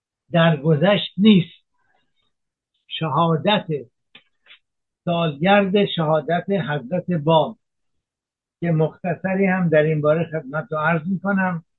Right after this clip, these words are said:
تا بعد بریم سر مسائل دیگه. ماه جولای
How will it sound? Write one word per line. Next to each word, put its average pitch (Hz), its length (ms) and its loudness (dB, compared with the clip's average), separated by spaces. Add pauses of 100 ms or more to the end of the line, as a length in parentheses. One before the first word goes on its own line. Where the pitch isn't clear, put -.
(240)
تا 160 140 -2
بعد 165 240 2
بریم 180 340 -2
سر 180 360 -2 (140)
مسائل 151 560 -2
دیگه. 123 320 -10 (1400)
ماه 220 420 6
جولای 208 680 6